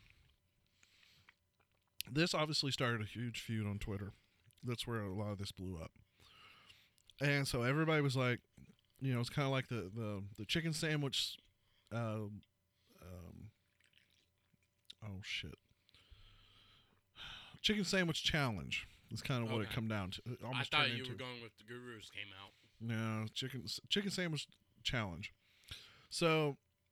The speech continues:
Speaker 1: uh,
Speaker 2: If you think about it, that's what we're doing here.
Speaker 1: now, Chick-fil-A is another one of these places, like, that's all they serve. They serve a chicken nugget. They serve a chicken sandwich. They have a couple of breakfast items. In fact, they do
Speaker 2: And strips.
Speaker 1: uh, they do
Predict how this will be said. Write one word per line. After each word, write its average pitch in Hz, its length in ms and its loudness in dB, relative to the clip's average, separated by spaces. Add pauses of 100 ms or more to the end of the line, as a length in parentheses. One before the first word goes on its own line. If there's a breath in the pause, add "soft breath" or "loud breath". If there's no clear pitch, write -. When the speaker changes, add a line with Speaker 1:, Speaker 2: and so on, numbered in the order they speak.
(280)
Speaker 1:
uh, 139 440 4
Speaker 2:
If - 40 -4
you 131 80 -2
think 131 200 -8
about 104 140 -12
it, 101 40 -16
that's 104 160 -18
what 110 100 -18
we're - 80 -20
doing - 240 -20
here. - 140 -20
Speaker 1:
now, 151 200 6
Chick-fil-A 165 640 6
is 135 180 4
another 135 240 4
one 135 120 2
of 127 60 0
these 127 140 0
places, 120 520 -2 (120)
like, 107 260 -4
that's 117 220 -2
all 113 120 2
they 104 100 0
serve. 80 320 -6
They 101 100 -2
serve 107 340 -2 (220)
a 107 40 -12
chicken 147 320 0
nugget. 127 320 2 (560 loud breath)
They 98 60 -4
serve 110 460 0 (120)
a - 40 -12
chicken 131 300 -2
sandwich. 120 600 0 (280)
They 104 120 -4
have 104 280 -4
a 107 60 -8
couple 117 320 -6
of 113 100 -6
breakfast 123 400 -2
items. 117 540 0
In 101 60 -10
fact, 123 200 -4
they 117 80 -4
do 120 180 2
Speaker 2:
And 110 140 -4
strips. - 480 -12 (500 loud breath)
Speaker 1:
uh, 113 280 0
they 120 120 0
do 127 580 2